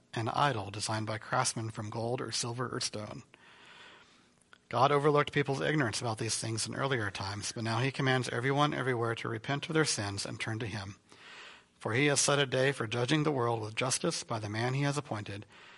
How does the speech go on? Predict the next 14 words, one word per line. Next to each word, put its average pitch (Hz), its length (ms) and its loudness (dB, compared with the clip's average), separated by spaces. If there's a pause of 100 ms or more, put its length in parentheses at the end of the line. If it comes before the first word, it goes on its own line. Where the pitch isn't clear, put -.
(240)
and 113 100 -2
he 110 120 0
proved 147 320 2
to - 120 -4
everyone 120 400 0
who 120 180 -2
this 139 420 -2 (260)
is 98 320 -2
by 104 140 -6
raising 110 340 0
him 113 140 -2
from 117 160 -4
the 120 80 -2
dead. 92 300 -8